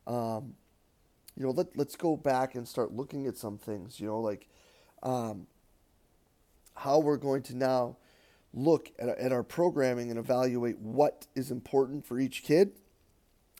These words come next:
and then get into, after we talk about what's important for each kid, how are we gonna make sure that we're moving in the right direction, right? And I think that the first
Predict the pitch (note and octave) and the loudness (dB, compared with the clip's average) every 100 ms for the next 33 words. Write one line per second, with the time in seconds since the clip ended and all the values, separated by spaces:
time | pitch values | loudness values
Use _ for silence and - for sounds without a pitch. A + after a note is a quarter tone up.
0 | - C3 C3 D#3 D#3+ D3 C#3+ D3 - C#3+ | 0 2 6 6 6 4 4 2 0 2
1 | C3+ B2+ - - - - C3 C3+ - C3 | 2 0 -6 -20 -20 -4 0 0 -2 -4
2 | D3 C3 B2 B2+ C3 B2 G#2+ E3 D#3+ - | 2 2 4 2 2 -2 -2 0 0 -4
3 | C3 - - C3 B2 - - - F3 D#3+ | -8 -8 0 0 0 -12 -20 -8 2 4
4 | F3 C3+ C#3+ C#3 B2+ B2+ A#2+ - C#3 B2 | 4 2 0 0 0 -2 -4 -2 0 0
5 | A#2+ B2+ C#3 B2 A2 A2+ A#2+ G#2+ F2 B2 | 0 -2 -4 -4 -6 -2 -2 -2 -4 -2
6 | C3+ - - - - A2 - - A2+ A#2+ | -2 -6 -18 -14 -8 -8 -8 -10 -10 -4
7 | A3+ A3+ C3+ A#2+ - D3 C3 - | -4 -4 -6 -6 -2 -4 -4 -20